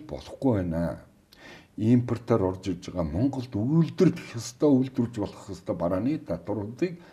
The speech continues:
галын татварыг ирснэ. За, түүхийд материалыг хөнгөн байлгах. Жишээ. За, ингэж шудраг татврын би орчинтой болёо гэд хэлээд байгаа нь тэр.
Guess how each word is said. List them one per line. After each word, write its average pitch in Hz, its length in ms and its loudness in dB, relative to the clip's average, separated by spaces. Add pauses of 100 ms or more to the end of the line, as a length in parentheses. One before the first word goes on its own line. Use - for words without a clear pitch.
галын 87 400 0
татварыг 95 400 -8
ирснэ. 85 480 -8 (1200)
За, - 160 2
түүхийд 165 480 0
материалыг 107 560 -4
хөнгөн 80 480 -10
байлгах. - 320 -20 (560)
Жишээ. - 240 -12 (1200)
За, 147 400 12
ингэж 175 560 8
шудраг 165 400 4
татврын 123 480 8
би 123 240 10 (320)
орчинтой 123 560 6
болёо 110 480 10
гэд 95 160 0
хэлээд 101 320 6
байгаа 82 160 -2
нь 73 80 -4
тэр. - 200 0